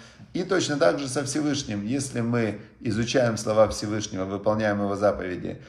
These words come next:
и любим тех, кто выполняет заповеди Всевышнего, значит, мы соединяемся со Всевышним. Очень все просто. Теперь книга «Обретение неба на земле», вторая книга. Вторая книга «Обретение де-, неба на земле», она нам дает сейчас такой прям ракурс, очень, э,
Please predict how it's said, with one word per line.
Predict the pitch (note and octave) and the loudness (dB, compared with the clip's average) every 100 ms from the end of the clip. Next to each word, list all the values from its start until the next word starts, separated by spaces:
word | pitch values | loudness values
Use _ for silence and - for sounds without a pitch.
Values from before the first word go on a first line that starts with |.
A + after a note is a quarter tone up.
| - - | -18 -4
и | A2 | 0
любим | A#2 A2+ A2+ | 0 0 -2
тех, | A2 A2+ | 0 -2
кто | - G2+ | -2 -6
выполняет | G2+ G#2 G#2 G#2 F#2+ | -2 0 2 2 2
заповеди | G2+ G2 G#2 G#2 | 0 0 -2 -2
Всевышнего, | A2+ - G3 G3 D#3+ C3+ | -4 -6 -4 -6 -4 -4
значит, | C#3 - - | -4 -4 -6
мы | B2+ | -6
соединяемся | A#2+ A2+ A2+ G#2+ G#2+ | -6 -4 -6 -8 -12
со | - | -12
Всевышним. | - G2 F#2+ - - - - | -10 -10 -10 -12 -16 -16 -10
Очень | A2+ G#2+ F#2+ | -8 -8 -10
все | - | -12
просто. | - - - - - - _ _ _ - - - _ _ _ _ _ _ - - - - | -12 -12 -14 -16 -20 -20 _ _ _ -20 -20 -20 _ _ _ _ _ _ -20 -20 -20 -12
Теперь | A2 F#3 G3 | 8 8 8
книга | F#3 F#3 E3+ | 4 8 8
«Обретение | D3 C#3 E3 D#3 | 8 4 4 4
неба | D3 C#3+ | 4 6
на | C3+ | 6
земле», | B2 C3 A2+ | 4 2 0
вторая | - B2 B2 A#2 | 2 8 10 10
книга. | - F#2 E2 | 8 -2 -4
Вторая | - C3 E3 | -2 6 8
книга | F3 E3 D3+ | 8 4 2
«Обретение | C3 B2 D3 C3+ | 2 -2 0 2
де-, | B2+ C3 B2 | 2 2 0
неба | C3 B2+ | 0 0
на | B2 | 2
земле», | A#2+ B2 E3 D#3+ | 2 2 2 4
она | B2 C3 | 4 2
нам | B2 A2 | 2 2
дает | A2+ B2+ B2 | 2 2 2
сейчас | A2 - | 0 -2
такой | - - A#2+ A2+ | -4 0 0 2
прям | G#2 G#2 G2 - | 0 0 -2 0
ракурс, | A2+ C3 C3 A#2 - - - | 8 8 8 0 -4 -12 -6
очень, | B2+ B2 A#2 G#2+ | 0 0 0 0
э, | G2+ F#2+ | 0 -2